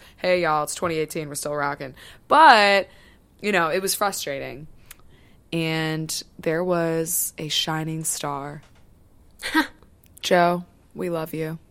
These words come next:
Speaker 2: He helped us raise our very first investment.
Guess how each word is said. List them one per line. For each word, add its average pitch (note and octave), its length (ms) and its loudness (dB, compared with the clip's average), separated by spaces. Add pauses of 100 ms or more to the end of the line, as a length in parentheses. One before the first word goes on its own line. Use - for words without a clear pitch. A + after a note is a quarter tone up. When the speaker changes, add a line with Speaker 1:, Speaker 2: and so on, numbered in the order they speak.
(120)
Speaker 2:
He A3+ 200 -6
helped G#3 300 -4
us F#3 540 -2
raise E3+ 720 -6 (180)
our D3+ 260 -4
very F#3+ 480 -4
first - 760 -8 (140)
investment. F#3 600 -6